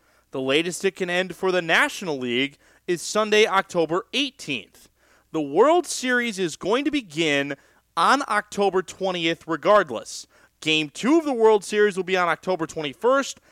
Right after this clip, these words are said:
There will be an off day on the twenty-second. Games three and four will be on the twenty-third and the twenty-fourth. Game five on the twenty-fifth, if necessary, and if it goes to a Game six, Monday, October twenty-sixth,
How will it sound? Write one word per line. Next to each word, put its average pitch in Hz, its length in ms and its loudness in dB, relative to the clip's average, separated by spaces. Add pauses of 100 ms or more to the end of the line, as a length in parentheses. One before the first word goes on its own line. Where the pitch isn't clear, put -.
(180)
There 151 160 2
will 170 240 4
be 185 160 -2
an 147 160 -2
off 233 320 4
day 294 160 2
on 302 80 2
the 294 80 -2
twenty-second. 233 760 -2 (540)
Games 180 380 -2
three 254 340 -4
and 226 120 -4
four 220 360 4
will 196 120 4
be 190 160 -4
on 175 140 2
the 143 80 -2
twenty-third 214 800 0
and 190 140 -4
the 202 60 -2
twenty-fourth. 165 840 -2 (600)
Game 170 260 0
five 254 400 2
on 247 60 -4
the 220 60 -6
twenty-fifth, 220 680 0
if 233 280 2
necessary, 165 720 0
and 151 100 -4
if 143 80 -6
it 143 100 -6
goes 220 240 6
to 254 120 -2
a 220 40 -4
Game 220 260 -2
six, - 500 -4 (400)
Monday, 220 340 2
October 208 420 2
twenty-sixth, 185 680 -4